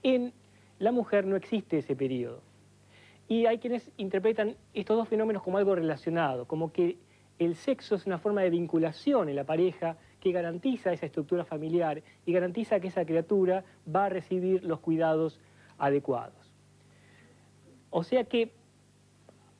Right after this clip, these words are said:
para muchos autores, el sexo trasciende la mera función de engendrar una nueva vida, sino que es parte integral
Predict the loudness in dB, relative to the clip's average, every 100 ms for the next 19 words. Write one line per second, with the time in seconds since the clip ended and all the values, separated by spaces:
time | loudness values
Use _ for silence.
0 | -6 -2 -2 -2 -2 -4 -2 0 2 2
1 | 2 -4 -14 -8 -4 -2 -2 -2 -2 -2
2 | -4 0 0 2 2 2 0 -2 0 0
3 | 0 -6 -4 -2 -2 -2 -2 0 0 -2
4 | -4 -2 0 0 -2 -4 -4 0 -2 -4
5 | -20 -20 -8 -4 -2 -2 -4 -2 0 2
6 | 2 0